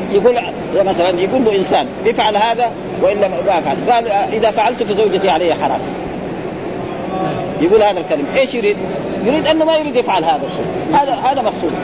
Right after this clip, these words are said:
مو يريد يحرم زوجته، عشان يؤكد هذا فيقول هذا، ها؟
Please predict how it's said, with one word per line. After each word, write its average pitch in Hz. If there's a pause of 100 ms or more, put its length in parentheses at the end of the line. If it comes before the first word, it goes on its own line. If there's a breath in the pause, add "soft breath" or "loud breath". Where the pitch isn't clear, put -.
مو 320
يريد 254
يحرم 196
زوجته، 156
عشان 220
يؤكد 233
هذا 262
فيقول 226
هذا، 165 (500)
ها؟ 226